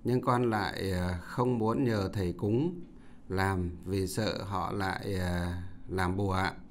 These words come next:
Thầy cho con hỏi Phật tử tại gia có tự bốc bát hương,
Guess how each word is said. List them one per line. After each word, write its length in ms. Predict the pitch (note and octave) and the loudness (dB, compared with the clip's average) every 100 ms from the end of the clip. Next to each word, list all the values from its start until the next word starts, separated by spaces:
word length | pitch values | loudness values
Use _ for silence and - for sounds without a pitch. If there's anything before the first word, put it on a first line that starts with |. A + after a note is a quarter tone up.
| - - - - - - - - - - - - - - - | -14 -14 -14 -14 -12 -12 -12 -14 -16 -18 -20 -20 -20 -14 4
Thầy 180 | A2+ | 4
cho 120 | G#2 B2+ | 6 4
con 200 | D3 D3 | 4 6
hỏi 240 | G#2+ F2+ | 6 4
Phật 140 | A#2 | 2
tử 220 | G#2 A2 G#2+ | 0 2 2
tại 300 | G#2+ - A2+ | 2 0 2
gia 380 | C#3 C#3 C3+ C3+ - - - | 4 6 4 2 -6 -14 -6
có 120 | A#2 | -4
tự 260 | A#2+ B2+ G#2 | 0 0 0
bốc 180 | C3+ C3 | 0 0
bát 160 | C#3 C#3+ | -4 0
hương, 420 | C3+ C#3 C3 | 2 4 4